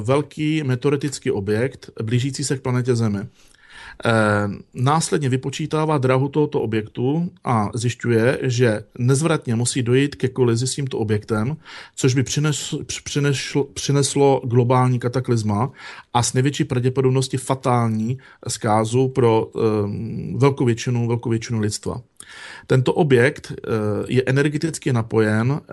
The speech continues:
na planetární jádro a začíná transformovat, jímat a transformovat energii z planetárního jádra.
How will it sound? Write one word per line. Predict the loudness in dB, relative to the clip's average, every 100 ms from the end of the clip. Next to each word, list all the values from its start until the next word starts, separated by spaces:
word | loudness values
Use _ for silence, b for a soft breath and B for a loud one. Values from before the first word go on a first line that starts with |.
| -2
na | 2 2 2
planetární | 2 2 4 2 2
jádro | 2 2 0 0 0 0
a | -2 2
začíná | 0 0 -2 2 2 0 -4 -2
transformovat, | 0 2 2 2 4 2 2
jímat | 2 4 2 0
a | -4
transformovat | -2 -2 0 2 2 4 4 2 -2 B B B B B
energii | 4 4 4 0 2 2
z | 2
planetárního | 0 0 0 2 2 4
jádra. | 2 2 -2